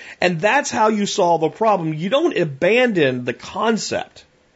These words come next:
You change the method to ensure the success of the concept over time. So let's start looking at BitNation, why I think it failed in my view. I looked at BitNation right from the beginning and had some hackles up on my hair.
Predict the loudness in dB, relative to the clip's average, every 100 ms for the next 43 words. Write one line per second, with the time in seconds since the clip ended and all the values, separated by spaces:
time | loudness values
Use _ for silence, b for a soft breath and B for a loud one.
0 | _ _ _ _ _ _ -4 -4 0 0
1 | 2 2 2 0 2 0 2 2 0 2
2 | 0 0 -2 -4 -2 -2 -2 -4 0 2
3 | 2 2 -2 -6 -6 0 0 0 -4 -6
4 | 0 0 0 0 -2 0 0 2 0 -2
5 | 0 0 0 -4 _ _ _ b b b
6 | b b -2 2 2 0 2 2 2 0
7 | 0 2 2 0 0 2 0 0 -4 0
8 | 2 2 2 0 0 -2 0 -4 -4 0
9 | 2 2 0 -2 -2 -2 -6 -8 -12 _
10 | -20 _ _ _ _ _ _ _ b b
11 | b b b 0 2 2 0 2 2 2
12 | 0 2 2 2 2 2 0 0 0 0
13 | 0 0 2 2 4 2 2 0 0 -2
14 | 0 0 0 -2 0 0 0 -2 -4 -4
15 | -6 -8